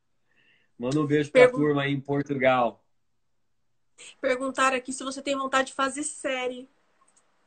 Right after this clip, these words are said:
Speaker 1: Tenho.
Speaker 2: Nunca fez série.
Speaker 1: Tenho sim. Eu acho que tá tudo ta-, tudo, é, tudo tão, é, é, disponível pra gente, né?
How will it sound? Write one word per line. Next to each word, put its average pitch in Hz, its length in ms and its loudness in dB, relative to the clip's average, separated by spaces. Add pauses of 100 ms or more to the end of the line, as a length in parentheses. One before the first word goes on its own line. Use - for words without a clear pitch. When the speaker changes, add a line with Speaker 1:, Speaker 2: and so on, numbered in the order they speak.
(760)
Speaker 1:
Tenho. 151 280 2
Speaker 2:
Nunca 156 120 -4
fez 247 160 -2
série. 269 240 -16 (920)
Speaker 1:
Tenho 156 240 2
sim. 165 360 -2 (320)
Eu 135 160 0
acho 175 220 -2
que 180 120 -12
tá 165 140 -4
tudo 180 360 -10
ta-, - 240 -2 (140)
tudo, 180 520 0 (120)
é, 139 600 4
tudo 175 340 -10
tão, 180 580 0
é, 131 540 0 (120)
é, 123 580 -2 (880)
disponível 160 760 2
pra 135 180 -2
gente, 143 460 -2
né? 139 280 -4